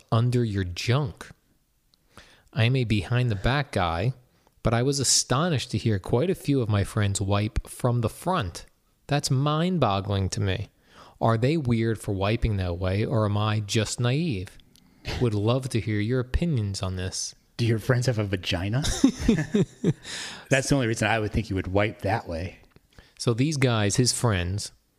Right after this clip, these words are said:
Speaker 2: Get shit on their balls.
Speaker 1: are wiping from the,
Speaker 2: <laughs>
Speaker 1: going under their balls.
Speaker 2: Yeah.
Speaker 1: And wiping forward, do you think, towards the balls?
Speaker 2: That's what I'm guessing. What, how
Speaker 1: Yeah.
Speaker 2: would they go? They'd be like,
Speaker 1: I don't know.
Speaker 2: <laughs> Yeah, that's crazy.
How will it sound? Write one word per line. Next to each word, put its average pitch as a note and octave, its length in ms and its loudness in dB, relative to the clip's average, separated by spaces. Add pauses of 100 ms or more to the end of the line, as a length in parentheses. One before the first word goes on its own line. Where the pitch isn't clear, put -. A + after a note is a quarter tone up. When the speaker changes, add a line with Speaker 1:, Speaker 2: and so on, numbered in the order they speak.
(220)
Speaker 2:
Get - 180 -2
shit C3+ 240 2
on B2+ 100 2
their C#3+ 100 0
balls. G2 400 -2 (400)
Speaker 1:
are A2+ 140 0
wiping A#2+ 500 0
from A2 320 0
the, G2+ 200 0 (140)
Speaker 2:
<laughs> - 140 -10
Speaker 1:
going A2+ 280 2
under B2+ 260 2
their A#2+ 180 0
balls. F#2+ 520 0
Speaker 2:
Yeah. A#2+ 220 2 (680)
Speaker 1:
And F#2+ 200 0
wiping G#2 380 0
forward, C3 580 -2
do E3 60 0
you D#3 60 0
think, F3 300 -4
towards C3+ 340 0
the E3 120 0
balls? F#3 340 -2
Speaker 2:
That's A#2 240 0
what F2+ 80 -2
I'm E2 140 -6
guessing. B2+ 520 0
What, G#2+ 180 2
how A2 180 4
Speaker 1:
Yeah. C#3 40 2
Speaker 2:
would C#3 140 2
they B2 160 2
go? G#2 300 -2 (720)
They'd B2 140 2
be C3+ 120 2
like, - 240 -4
Speaker 1:
I A2+ 100 4
don't A#2+ 220 2
know. B2+ 280 2 (240)
Speaker 2:
<laughs> G3+ 60 2 (1200)
Yeah, G2+ 120 2
that's G2+ 180 -4
crazy. G2 440 -8